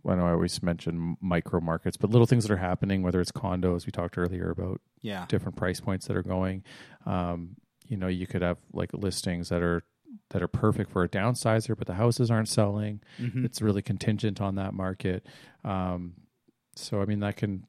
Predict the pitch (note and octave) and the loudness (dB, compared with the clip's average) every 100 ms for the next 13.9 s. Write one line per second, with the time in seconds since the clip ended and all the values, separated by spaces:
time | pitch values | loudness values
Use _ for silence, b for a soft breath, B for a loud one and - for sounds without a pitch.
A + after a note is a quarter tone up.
0 | - G2+ - G2 F2 G#2 - F#2 - - | 0 0 2 -2 0 -4 -2 -8 -4 -2
1 | F#2+ F#2 G#2 G#2 G2+ G#2+ F#2+ G2 - _ | 0 0 -2 -4 -4 -4 -4 -8 -20 _
2 | - A2 G2 F#2 F#2+ - F#2+ F#2+ F#2 F#2 | -2 0 0 -2 -4 -2 -4 -2 -4 -4
3 | G2 G#2 G2 - - - - F#2+ F#2 G#2 | -2 -2 -6 -10 -20 -20 -10 -6 -4 -4
4 | G2 - G2 G2+ G2 F#2+ G2 F2+ F#2 - | -2 0 2 2 2 0 0 0 -2 -6
5 | - G2 - - b b b _ - A2 | -2 -2 -4 -20 b b b _ -2 2
6 | G2+ - - A2 A2 A2+ G2 G2+ G2+ F#2 | 2 0 -4 0 2 4 2 2 0 0
7 | - B2+ A#2+ G#2 F#2 F#2 F#2+ F#2+ F2+ F#2 | 0 2 2 2 -2 -2 -2 -2 -2 0
8 | F#2+ F#2 F#2 F#2+ - - - F#2 - A2+ | -2 -2 -2 -4 -4 -10 -6 -2 0 0
9 | G2 F2+ - _ _ _ _ B2+ G#2+ F#2+ | -2 -4 -10 _ _ _ _ -2 -2 -4
10 | - - _ G#2 F#2+ F#2 F#2 F2+ F2+ - | -10 -20 _ -2 0 0 -2 -4 -10 -4
11 | A2 G2 F#2 G2+ A2 F#2+ F#2 - G2 B2+ | -2 -2 -4 -2 0 0 -2 -4 0 2
12 | D#3 A2+ G2+ G2+ F#2+ F#2+ G#2 F#2+ - G2 | 4 2 0 -2 -2 -2 -4 -4 -4 -6
13 | - F#2+ - A2+ G#2 G2 F#2+ F#2 | -6 -6 -2 -2 -2 -6 -4 -4